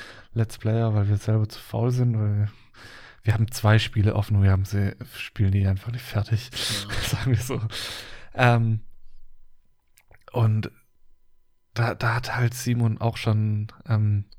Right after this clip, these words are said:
Speaker 1: ist da mehr auf das Raumschiff und sowas eingegangen und so, „Ah ja, das ist in, in einem Film“ und, hm, hm. Und dann achtet man auf dieses Raumschiff und es ist so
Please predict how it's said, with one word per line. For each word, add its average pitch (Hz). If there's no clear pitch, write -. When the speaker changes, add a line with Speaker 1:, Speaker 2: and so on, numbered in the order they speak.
Speaker 1:
ist -
da 107
mehr 107
auf 120
das -
Raumschiff 123
und 113
sowas 110
eingegangen 110
und 104
so, 107
„Ah 131
ja, 123
das 123
ist 123
in, 120
in 117
einem 113
Film“ 143
und, 113
hm, 123
hm. 139
Und 123
dann 131
achtet -
man 135
auf 120
dieses 107
Raumschiff 131
und 107
es 107
ist -
so 110